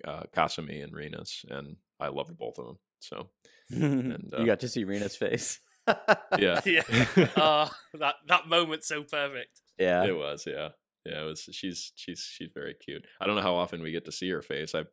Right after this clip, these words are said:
Speaker 1: s-, I've seen, uh, I think that there is a costume at some point where she doesn't wear her, her headgear, right? So.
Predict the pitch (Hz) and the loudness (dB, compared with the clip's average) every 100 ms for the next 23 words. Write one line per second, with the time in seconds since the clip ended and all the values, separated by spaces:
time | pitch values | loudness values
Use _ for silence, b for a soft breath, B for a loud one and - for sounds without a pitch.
0 | - - _ _ _ _ _ _ 80 80 | -14 -18 _ _ _ _ _ _ -4 -4
1 | - 95 90 87 76 71 - 87 - 170 | -2 -4 -4 -6 -8 -8 -10 -10 -10 -8
2 | - - 78 - - 78 - 78 58 - | -6 -4 -4 -6 -4 -4 -4 -10 -10 -8
3 | 76 90 67 69 - _ _ _ _ _ | -8 -10 -12 -12 -14 _ _ _ _ _
4 | - 82 78 - 78 76 78 55 67 67 | -14 -10 -8 -8 -8 -8 -10 -14 -12 -12
5 | 71 67 87 _ _ _ - - - 160 | -12 -12 -14 _ _ _ -8 -6 -8 -10
6 | - 65 - 73 - - - - | -14 -12 -12 -14 -16 -20 -18 -18